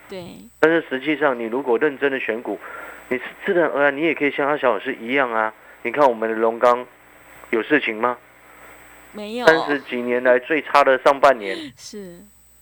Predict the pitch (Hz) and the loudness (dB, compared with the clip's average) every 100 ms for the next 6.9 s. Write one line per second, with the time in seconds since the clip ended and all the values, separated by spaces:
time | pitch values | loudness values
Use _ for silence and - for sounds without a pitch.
0 | - 123 123 127 131 139 117 107 127 113 | -6 -2 2 0 2 0 0 0 -2 0
1 | 110 - - 226 214 180 160 - 131 135 | -4 -8 -18 -14 -14 -14 -4 0 0 0
2 | - 160 147 139 110 104 139 120 110 - | 0 0 2 4 2 2 0 2 0 -2
3 | - - - 131 131 131 151 131 127 123 | -20 -20 -4 0 0 4 2 4 0 2
4 | 113 135 135 120 113 - _ - - - | 2 2 2 2 0 -4 _ -20 -20 -20
5 | - - - - 127 127 131 135 131 147 | -20 -20 -20 -6 0 2 4 2 2 2
6 | 147 147 147 123 104 - 131 113 | 4 4 4 4 2 0 0 0